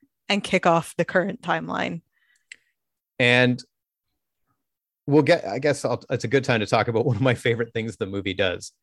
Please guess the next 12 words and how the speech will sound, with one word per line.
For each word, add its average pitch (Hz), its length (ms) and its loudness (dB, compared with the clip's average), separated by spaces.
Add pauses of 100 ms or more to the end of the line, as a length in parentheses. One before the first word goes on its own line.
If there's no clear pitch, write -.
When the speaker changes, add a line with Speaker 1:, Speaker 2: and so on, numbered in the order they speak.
(280)
Speaker 2:
is 139 160 2
because 156 260 -2
time 320 240 0
travel 160 380 6
movies 123 720 2 (960)
must 175 400 4
be 139 140 6
an 120 60 2
absolute 113 460 -4
nightmare 95 520 -6
to - 60 -16
write. 57 360 -16